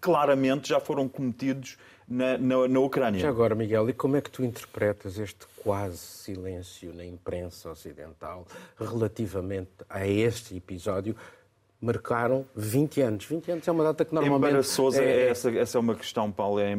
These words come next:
Speaker 1: eu, eu, pessoalmente, e como jornalista, acho, e como cidadão, acho embaraçoso, acho triste, acho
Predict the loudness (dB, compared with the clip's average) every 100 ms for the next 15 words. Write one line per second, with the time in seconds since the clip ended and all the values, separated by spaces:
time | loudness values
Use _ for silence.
0 | -2 0 0 2 0 0 -4 0 2 4
1 | 2 0 -4 -4 -4 -2 -4 -4 -2 0
2 | 0 0 -2 -2 -2 -2 -10 -20 -20 -8
3 | -4 -4 -4 -2 0 0 0 0 0 2
4 | 2 4 2 0 -8 -6 -4 0 -2 -2
5 | -2 0 -2 -6 -14 -12 -12 -10 -10 -10
6 | -12 -10 -10 -10 _ -6 -4 -4 -10 -8
7 | -8 -8 -14 -20 -20 -18 -10 -8 -8 -6
8 | -4